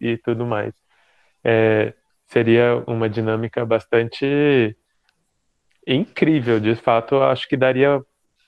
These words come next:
vários saltos, assim, se a gente conseguisse corrigir as coisas nesse nível de relação com o plano espiritual. Mas por que que não acontece com frequência? Ou quase nunca, pra falar a verdade?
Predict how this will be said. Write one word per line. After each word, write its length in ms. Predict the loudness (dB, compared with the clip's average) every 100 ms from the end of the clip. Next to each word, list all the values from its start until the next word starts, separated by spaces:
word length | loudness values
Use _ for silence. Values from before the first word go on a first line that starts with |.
| _ -16
vários 600 | -14 -8 0 0 0 -2
saltos, 560 | 2 2 2 0 0 0
assim, 300 | -2 -4 -4
se 100 | -6
a 20 |
gente 220 | -6 -8
conseguisse 580 | -8 -6 -6 -4 -4 -4
corrigir 580 | 0 2 0 0 0 0
as 180 | 0
coisas 420 | -2 -2 -2 -4 -6
nesse 280 | -8 -6
nível 440 | -6 -4 -2 -2 -2
de 140 | -2
relação 540 | 0 2 0 -2 -6 -4
com 160 | -6
o 40 | -4
plano 260 | -4 -4
espiritual. 640 | -6 -8 -8 -2 2 2 0 -14 _ _ _ _ _ _ _ _ -14
Mas 140 | -8
por 160 | -4 0
que 120 | 0
que 140 | 0
não 120 | -2
acontece 600 | -2 -2 -2 0 -2 -4
com 220 | -10 -10 -8
frequência? 760 | -6 -2 0 0 -4 -4 -6 _ _ _ _ _ _ _ _ -2
Ou 200 | 0 0
quase 360 | 0 0 0
nunca, 440 | -4 -2 -2 -2 -2
pra 180 | -2 0
falar 180 | 0
a 40 | 0
verdade? 500 | -2 -2 -4 -6